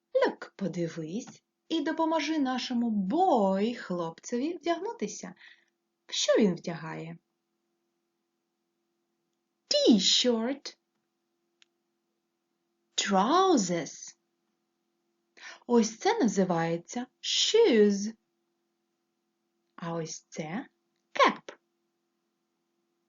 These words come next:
А це що таке? Sweater. Зараз допоможемо girl, дівчинки, вдягнутися. Dress.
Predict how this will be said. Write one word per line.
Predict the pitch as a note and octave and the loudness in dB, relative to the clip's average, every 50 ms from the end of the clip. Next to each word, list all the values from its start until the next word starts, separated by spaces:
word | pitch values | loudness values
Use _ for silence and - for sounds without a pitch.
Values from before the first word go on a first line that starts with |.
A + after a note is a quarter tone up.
| _ _ _ _ _ _ _ _ _ _ - | _ _ _ _ _ _ _ _ _ _ -4
А | - C#4+ C#4+ - | -4 -2 -2 -2
це | - - - E3+ D3+ | -4 -8 -12 -12 -10
що | D3 - - F#3+ F#3 | -8 -8 -6 -6 -6
таке? | - A3 G#3+ - - C4 C4+ D#4 F4+ _ _ _ _ _ _ _ _ _ _ _ _ _ _ _ _ _ _ _ _ _ _ _ _ _ | -6 -8 -8 -8 -8 -8 -8 -8 -10 _ _ _ _ _ _ _ _ _ _ _ _ _ _ _ _ _ _ _ _ _ _ _ _ _
Sweater. | - - - - D4+ C4+ C#4+ E4 E4+ G4 G#4 G#4 G#4 - - B3 G#3 G3 F3+ F3+ F3 - _ _ _ _ _ _ _ _ _ _ _ _ _ _ _ - _ _ - | -14 -8 -4 -4 -2 0 0 2 2 2 2 0 -2 -4 -4 -4 -4 -4 -6 -8 -10 -14 _ _ _ _ _ _ _ _ _ _ _ _ _ _ _ -20 _ _ -20
Зараз | - D3 - F#3 E3+ E3+ F3+ C4+ D#4+ - | -10 -4 -2 -2 0 0 0 0 0 0
допоможемо | - F#3 - A3 F#3 E3 D#3 D#3 D#3+ E3 E3+ G#3 G#3 A3+ C4 D4 D#4 - _ - | -2 -2 0 -2 -2 -2 -4 -6 -8 -4 -2 0 0 0 0 -2 -4 -8 _ -4
girl, | A3+ G#3 A#3+ D4+ G4 A4+ G#4+ D#4+ B3 G#3 F#3+ F#3 F#3 F3 | -2 0 2 2 2 4 4 4 4 4 2 2 0 0
дівчинки, | F#3 E4+ A4+ B4+ C5 - - D4+ A#3+ A3 G3+ F3+ | 4 6 4 4 4 2 0 0 0 0 -2 -6
вдягнутися. | D#3+ F3 F3 F3 E3+ D#3 D3 - - - - - - - _ _ _ _ _ _ _ _ _ _ _ _ _ _ _ _ _ _ _ _ _ _ _ _ _ _ _ _ _ _ _ _ _ _ _ _ _ _ _ _ _ _ - | -6 -6 -8 -8 -8 -10 -12 -14 -16 -18 -18 -20 -20 -20 _ _ _ _ _ _ _ _ _ _ _ _ _ _ _ _ _ _ _ _ _ _ _ _ _ _ _ _ _ _ _ _ _ _ _ _ _ _ _ _ _ _ -4
Dress. | B3 A3+ G#3 A3+ B3+ C4+ C#4 D#4+ F#4+ G#4 F4 C4 G#3+ G#3+ A3+ C4 C4+ - - - - - | -2 0 2 2 2 2 4 6 8 8 6 6 2 0 -2 -4 -6 -8 -16 -20 -20 -20